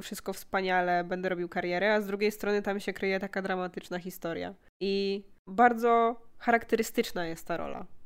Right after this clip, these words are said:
powiedziałabym, bo on jest strasznie taki, taki nadpobudliwy,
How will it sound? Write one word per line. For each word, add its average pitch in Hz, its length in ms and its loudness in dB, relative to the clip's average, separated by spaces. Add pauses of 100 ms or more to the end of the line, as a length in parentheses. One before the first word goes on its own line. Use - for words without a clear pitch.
(280)
powiedziałabym, 175 840 -2 (280)
bo 208 400 6 (440)
on 208 60 4
jest - 400 -2
strasznie 214 960 4
taki, 196 460 -4 (400)
taki 220 140 0
nadpobudliwy, 208 960 2